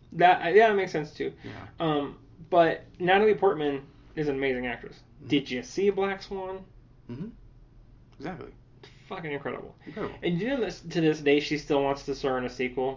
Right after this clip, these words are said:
Speaker 1: to Leon.
Speaker 2: Really?
Speaker 1: To The Professional. She wants to play Matilda as a grown-up assassin.
Speaker 2: That'd be awesome.
Speaker 1: Like, Luc Besson, could you stop making fucking weird, like,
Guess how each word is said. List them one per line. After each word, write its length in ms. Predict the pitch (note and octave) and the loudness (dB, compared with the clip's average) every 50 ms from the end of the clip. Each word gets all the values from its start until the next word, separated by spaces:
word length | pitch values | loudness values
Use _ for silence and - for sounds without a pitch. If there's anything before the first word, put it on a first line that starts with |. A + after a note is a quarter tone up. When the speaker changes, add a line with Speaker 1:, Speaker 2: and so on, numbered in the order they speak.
| - | -6
Speaker 1:
to 320 | - C3+ B2 A#2 A#2 A2+ - | -4 -4 -4 -2 -4 -6 -6
Leon. 300 | - C3 B2 A#2+ B2 B2+ - - - - _ _ _ - - - - - - - - - - - - | -4 -4 -4 -4 -4 -6 -10 -14 -20 -20 _ _ _ -20 -20 -20 -20 -20 -20 -20 -20 -20 -20 -14 -10
Speaker 2:
Really? 220 | D#3+ A#2 A#2 A#2+ | -6 -6 -4 -2
Speaker 1:
To 60 | B2+ | -2
The 60 | D3 | -2
Professional. 380 | C3+ C#3 C3+ C#3+ C3+ - D3 C#3 | -2 -2 -2 -2 -4 -2 -4 -2
She 120 | - D#3 | 0 0
wants 160 | C#3 C#3 C#3 - | 0 0 0 -2
to 40 | |
play 160 | B2+ - D3 C3 | -4 -2 -2 -2
Matilda 380 | B2+ B2 - C#3 B2+ B2+ C3+ | -2 -4 -2 -2 -2 0 -2
as 160 | B2+ B2+ C3 | -2 -2 -2
a 40 | C3+ | -4
grown-up 300 | A#2+ B2 B2 B2 B2 A#2+ | -4 -4 -4 -4 -6 -8
assassin. 420 | - - A#2+ A#2+ A#2+ - C#3 D3 D#3 - - - - - - | -8 -8 -8 -8 -8 -8 -10 -10 -10 -14 -20 -20 -20 -20 -18
Speaker 2:
That'd 120 | G#2+ A2 G#2+ | -14 -14 -12
be 40 | D#2+ | -12
awesome. 240 | G2 G#2+ - - | -12 -14 -10 -4
Speaker 1:
Like, 200 | - E3+ D#3 - - - - | -2 -2 -2 -2 -4 -4 4
Luc 180 | F3 G3+ A#3 A#3 | 6 6 6 6
Besson, 420 | A#3+ - A#3 A3+ B3 C#4 - - - | 4 -2 -2 -2 -2 -4 -6 -10 0
could 220 | - G#3 F#3+ D#3+ | 2 4 4 4
you 140 | E3 E3+ A3 | 2 -4 -6
stop 440 | A#3 - - E3+ C#3+ F3 G3 G3 - | -6 -4 -2 -2 0 0 -2 -2 -2
making 560 | F#3 F#3+ G3 G3 G#3 G3+ G3 G3 F#3 E3+ - | -2 0 0 0 2 2 2 2 0 -2 -6
fucking 420 | - F3+ F3+ E3+ F#3 F3+ D#3+ C#3+ D3 | -8 -6 -6 -4 -4 -2 -2 0 0
weird, 520 | D3+ D3+ D#3+ E3+ F3 F3 E3+ D#3+ - - - - - - - - - - - - - - - - - - | 2 2 2 2 2 0 -2 -4 -8 -16 -20 -20 -20 -20 -20 -20 -20 -20 -20 -20 -20 -20 -20 -20 -12 -6
like, 280 | E3 D#3 C#3+ B2 - | -2 -2 0 -2 -2